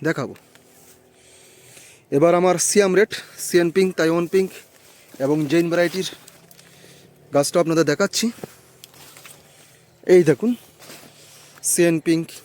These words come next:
তাইওয়ান পিঙ্ক, জেইন ভ্যারাইটির গাছ, just শিকড় ধরে গেছে, কুশি আসা শুরু হয়েছে।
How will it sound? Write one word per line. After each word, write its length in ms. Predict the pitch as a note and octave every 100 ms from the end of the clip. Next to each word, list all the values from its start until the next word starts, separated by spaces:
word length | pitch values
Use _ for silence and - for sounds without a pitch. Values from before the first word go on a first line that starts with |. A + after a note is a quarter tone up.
| -
তাইওয়ান 300 | D#3 D3+ D#3 D3
পিঙ্ক, 200 | D#3 D#3+ D3+ - C3
জেইন 160 | D#3 D#3
ভ্যারাইটির 380 | D#3 D#3 C#3+ D3+ - - - - - - - - _ _ _ _ _ _ _ _ _ _ C#3+ _ _ _ _ _ _ _ _ C3
গাছ, 280 | C#3 C#3 - - - - C3
just 280 | C#3+ C#3 - - - _ - - - - -
শিকড় 280 | D#3+ F3+ F3
ধরে 140 | F#3 F3
গেছে, 160 | F#3 G#3 - - - -
কুশি 180 | D#3 D#3 E3
আসা 120 | E3 -
শুরু 140 | F3+ F3+
হয়েছে। 260 | F#3+ F#3+